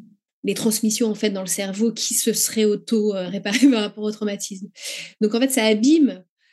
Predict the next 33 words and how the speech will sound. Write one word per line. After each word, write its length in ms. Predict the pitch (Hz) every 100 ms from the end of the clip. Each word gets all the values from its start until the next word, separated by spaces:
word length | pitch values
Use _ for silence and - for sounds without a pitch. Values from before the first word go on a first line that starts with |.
| _
quelque 240 | 220 214
chose 320 | 226 - 285 277
que 100 | 240
le 80 |
cerveau, 520 | 214 214 214 233 233 202
euh, 200 | 185 180
ferait 380 | - - 202 196
naturellement. 520 | 190 190 190 180 - -
Et 160 | 202
en 80 | 202
effet, 240 | 196 -
il 60 | 269
y 40 |
a 60 | 226
aussi 200 | 190 -
ce 140 | 214
truc, 440 | - - 226 233 -
euh, 140 | 180
bah, 120 | 170 170 -
qu'on 100 | 196 _
connaît 260 | 190 196
quand 160 | 196 196
on 140 | 185
étudie 280 | 180 - 202
un 60 | 185
petit 140 | 180
peu 100 | -
la 80 | 196
dictologie, 580 | 175 170 180 185 214 247
qui 260 | - 202
est 80 | 208
qu'on 240 | - 190
va 340 | 180 190 185